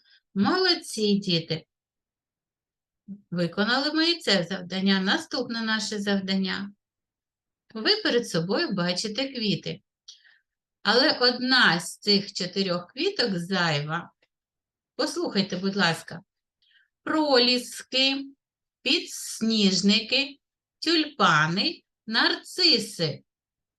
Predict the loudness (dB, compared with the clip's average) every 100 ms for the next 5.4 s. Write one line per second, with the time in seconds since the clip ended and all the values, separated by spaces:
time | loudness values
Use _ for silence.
0 | _ _ -2 0 0 -4 -2 0 0 0
1 | -2 -2 -4 -2 2 2 -2 _ _ _
2 | _ _ _ _ -2 -2 0 -4 -2 0
3 | 0 -2 -8 -14 _ _ _ _ -8 -2
4 | 2 2 2 -2 -4 -6 -4 -4 -4 -2
5 | 2 4 2 -2